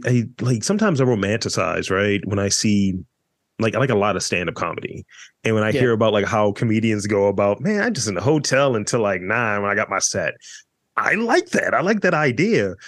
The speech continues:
Speaker 1: But I feel like, you know, because I'm in these sort of two worlds, blade, if you will, I, I,
Speaker 2: Yeah.
Speaker 1: I, you know, I feel like it feels, it's a little bit of guilt there in doing sort of both. But one, and I think this, this goes to what you touched on earlier,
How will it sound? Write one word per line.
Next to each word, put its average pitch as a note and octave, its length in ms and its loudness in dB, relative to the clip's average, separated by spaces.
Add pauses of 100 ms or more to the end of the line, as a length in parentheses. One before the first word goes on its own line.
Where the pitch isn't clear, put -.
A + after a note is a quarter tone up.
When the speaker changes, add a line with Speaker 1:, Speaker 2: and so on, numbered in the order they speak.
(160)
Speaker 1:
But C3 120 0
I A#2+ 60 2
feel E3 260 0
like, C3+ 420 0 (440)
you C3+ 100 0
know, B2 100 2
because C3 460 -2
I'm A#2 100 0
in A2 120 0
these G2+ 180 -2
sort G#2 160 0
of F#2 80 -4
two - 180 0
worlds, G#2+ 520 2
blade, F#2+ 420 0
if - 160 -2
you A#2 100 2
will, B2 380 2 (460)
I, C#3 80 2
I, - 20 4 (140)
Speaker 2:
Yeah. C3 160 2
Speaker 1:
I, C#3 140 -2
you D3 200 0
know, B2+ 160 4
I A#2 80 2
feel D3+ 240 2
like A#2+ 360 0 (120)
it A2+ 240 0
feels, B2 400 2
it's - 100 -4
a A#2 60 0
little B2 200 2
bit G#2+ 140 0
of F#2 160 -4
guilt A2 300 0
there G2 460 0
in G2+ 360 -4 (120)
doing G#2+ 420 0
sort G#2 240 -2
of F2 160 -8
both. G#2 480 -2
But F#2+ 240 0 (460)
one, A#2 360 2
and G2+ 120 -2
I G2 80 -2
think A2+ 420 -2 (720)
this, A2+ 240 -2
this A2+ 220 -2
goes A2+ 340 0
to G#2+ 120 0
what G2+ 160 -2
you G#2+ 60 0
touched - 300 -2
on F2+ 120 -4
earlier, F2+ 580 0